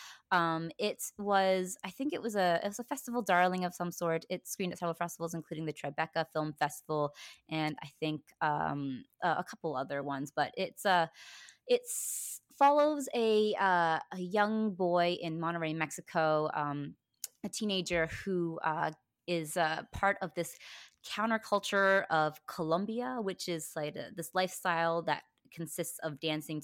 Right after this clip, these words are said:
to a music called cumbia. I'm gonna butcher this word, I'm sorry. Cumbia rebajada, um, which is a slowed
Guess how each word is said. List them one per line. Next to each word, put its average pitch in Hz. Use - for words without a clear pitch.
to 147
a 160
music 165
called 151
cumbia. 170
I'm 165
gonna 156
butcher 160
this 143
word, 143
I'm 143
sorry. 160
Cumbia 214
rebajada, 175
um, 165
which 156
is 160
a 151
slowed 170